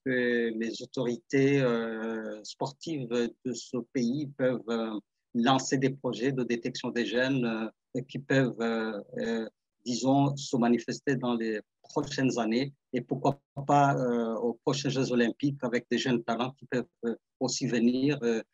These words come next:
et être, être comme, euh, se présenter comme des exemples aussi, euh, euh, de, comme, comme Vénus, comme Francine, comme Artemo, comme Ngazamiampi, euh,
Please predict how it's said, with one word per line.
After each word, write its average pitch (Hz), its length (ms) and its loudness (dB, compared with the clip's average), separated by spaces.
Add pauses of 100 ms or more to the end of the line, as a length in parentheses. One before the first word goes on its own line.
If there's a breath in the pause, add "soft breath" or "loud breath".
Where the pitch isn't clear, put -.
(180)
et 113 580 0
être, 120 120 -2 (460)
être 143 320 -2
comme, - 280 0
euh, 123 180 0
se - 160 -8
présenter 143 380 2
comme 139 160 2
des 131 180 2
exemples 139 400 2
aussi, 131 440 0
euh, 113 300 -2 (540 soft breath)
euh, 110 240 -2 (180)
de, 120 440 0
comme, 120 320 4
comme 120 220 2
Vénus, 127 440 2
comme 113 420 0
Francine, 139 500 -2
comme 120 180 2
Artemo, 131 540 0
comme 120 440 0
Ngazamiampi, 113 720 -2 (420 loud breath)
euh, 110 960 2